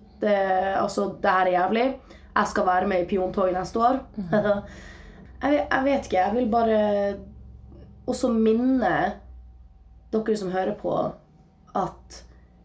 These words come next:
Speaker 1: det er trying times.
Speaker 2: Mm.
Speaker 1: Spesielt for oss som er i utsatte grupper, som er marginaliserte grupper, som selger sex. Det er vanskelig,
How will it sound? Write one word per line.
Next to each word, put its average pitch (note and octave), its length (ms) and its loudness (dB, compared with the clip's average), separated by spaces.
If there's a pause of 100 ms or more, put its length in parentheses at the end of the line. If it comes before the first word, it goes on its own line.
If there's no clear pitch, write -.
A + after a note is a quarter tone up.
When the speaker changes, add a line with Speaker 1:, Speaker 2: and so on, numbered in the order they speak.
(880)
Speaker 1:
det G#3+ 180 4
er G#3+ 80 2
trying F#3 440 2
times. - 720 -4
Speaker 2:
Mm. G3+ 240 -10 (1040)
Speaker 1:
Spesielt A3 600 0
for F#3+ 100 0
oss F#3 220 0 (220)
som G3+ 140 -2
er F#3 160 2
i F3 100 0
utsatte E3+ 320 -4
grupper, F3 460 -2 (180)
som G3 280 -4
er F#3 260 0
marginaliserte F3+ 720 -2
grupper, F3+ 380 -2
som F#3+ 180 -6
selger F#3 240 -2
sex. - 320 -8
Det - 160 0
er G3 360 2 (560)
vanskelig, G3 960 0